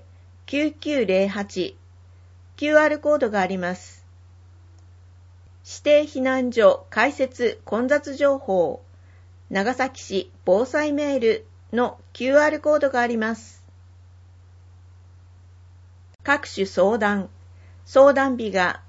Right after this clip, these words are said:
土曜、日曜、祝日の場合は事前に確認を。市民相談、電話、八二九の一二三一。市役所一階、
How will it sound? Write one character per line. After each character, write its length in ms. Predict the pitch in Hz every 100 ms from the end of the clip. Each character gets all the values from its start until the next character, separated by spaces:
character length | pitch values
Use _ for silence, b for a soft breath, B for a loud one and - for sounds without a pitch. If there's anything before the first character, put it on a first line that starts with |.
| -
土 160 | 190 226
曜、 420 | 277 254 185 -
日 360 | 202 202 - 254
曜、 300 | 247 202 156
祝 280 | - - 262
日 260 | 302 294 277
の 140 | 277
場 180 | 233 240
合 180 | 247 233
は 260 | 220 - - -
事 160 | 165 165
前 160 | 220
に 160 | 277 285
確 280 | 269 247 262
認 260 | 262 254
を。 220 | 240 233 - - - - - - - - - - - - - -
市 240 | - 220
民 200 | 226 302
相 320 | 302 311 294
談、 300 | 214 196 165 - - b b b -
電 280 | 220 233
話、 300 | 214 190 170 - - - -
八 360 | - 196 277 277
二 240 | 302 294
九 320 | - 269 262
の 300 | 196 190 - -
一 300 | 196 - 277
二 240 | 302 294
三 380 | 277 254 254 254
一。 400 | 247 240 214 - - - - - - - - -
市 180 | - 226
役 220 | 277 -
所 220 | - 233
一 180 | 190 180 - -
階、 320 | 202 196